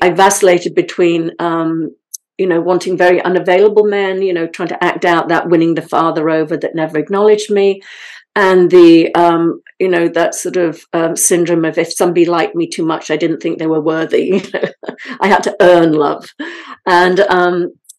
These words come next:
so I had that chaotic twenties, career was going well, but my relationships were a disaster. Then I, um, got into, um,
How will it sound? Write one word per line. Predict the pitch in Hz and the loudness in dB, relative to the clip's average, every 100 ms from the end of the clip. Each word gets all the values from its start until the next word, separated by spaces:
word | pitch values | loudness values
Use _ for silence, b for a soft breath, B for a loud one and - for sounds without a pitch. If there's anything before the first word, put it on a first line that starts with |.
| _ | _
so | - - 214 202 196 - | -8 0 4 6 4 2
I | 208 240 | -2 -2
had | 247 | -4
that | 202 - | -6 -8
chaotic | - 214 202 208 - - | -6 0 0 2 0 -2
twenties, | - 170 175 180 170 165 | -4 -4 0 0 0 -2
career | - 175 185 | -4 -2 0
was | 196 | -2
going | 202 196 190 | -2 -2 0
well, | 170 160 170 | 0 0 -2
but | 156 165 | -4 -4
my | 160 160 - | -4 -4 -8
relationships | 160 160 156 - 165 156 - | -6 -2 -2 -4 -6 -8 -8
were | 135 | -8
a | 143 | -6
disaster. | 151 143 151 147 - 151 131 - B B B B B B | -6 -2 -2 -2 -6 -6 -6 -8 B B B B B B
Then | - 214 269 | 0 4 6
I, | 320 302 302 - | 6 4 4 2
um, | 220 214 208 | 2 2 0
got | 196 208 | -2 2
into, | 208 208 - 202 185 180 | 2 0 0 2 2 0
um, | 180 165 165 | -4 -4 -6